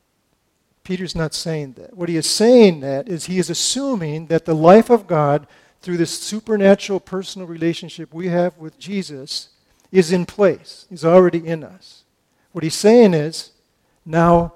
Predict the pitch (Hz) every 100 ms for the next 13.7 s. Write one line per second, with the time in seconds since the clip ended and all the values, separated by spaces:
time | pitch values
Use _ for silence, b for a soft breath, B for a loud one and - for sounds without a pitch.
0 | _ - 185 180 - 175 156 147 135 120
1 | _ _ _ _ _ _ _ _ _ _
2 | _ _ 180 180 170 139 185 190 156 _
3 | _ _ 190 220 160 - _ _ _ _
4 | _ _ _ _ _ _ _ _ _ _
5 | _ _ _ _ _ - 156 180 190 185
6 | 185 190 180 - 160 170 160 160 147 151
7 | 139 180 202 151 143 151 _ _ 165 147
8 | - 196 190 - 170 156 156 170 151 156
9 | 156 202 160 147 175 202 175 - - -
10 | 220 - 180 - 165 147 - 202 160 151
11 | 143 131 120 175 _ _ _ _ _ _
12 | _ _ 160 165 233 233 202 208 - 170
13 | - 185 185 180 - 180